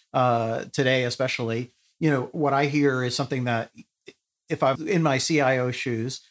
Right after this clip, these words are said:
I would say, "This is a great idea," right? So you're giving hackers a, a chance to, to attack your network in a way that might not be damaging to you. Uh, so in, in that, you're certainly allowing your network team or your security team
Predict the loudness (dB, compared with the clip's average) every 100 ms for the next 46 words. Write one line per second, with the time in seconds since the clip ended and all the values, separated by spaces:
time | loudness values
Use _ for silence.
0 | _ 0 0 0 0 0 0 -2 0 0
1 | 0 -4 -8 -12 -6 -4 -2 -4 -6 -2
2 | 0 0 2 2 2 2 0 -2 -6 _
3 | -4 -2 0 0 0 0 -2 0 0 0
4 | -2 -4 -6 -4 0 2 0 -2 -4 -14
5 | -20 -6 0 2 2 2 0 -2 -4 -8
6 | -6 -2 0 -2 -6 -8 -2 -2 0 2
7 | 2 2 0 0 -2 -2 2 2 2 0
8 | 0 -2 -2 0 0 0 0 0 -2 -2
9 | -4 -2 -2 -2 -2 -6 -10 -20 -6 0
10 | 2 2 0 0 0 2 -2 -2 -4 -4
11 | 0 2 4 2 2 0 -6 _ -4 -2
12 | 2 2 2 2 2 2 2 0 0 2
13 | 0 -2 0 0 2 2 2 0 -2 -6
14 | -4 -2 -2 -2 -4 -4 -6 -8 -8 -4
15 | -2 -4 -4 -2 -2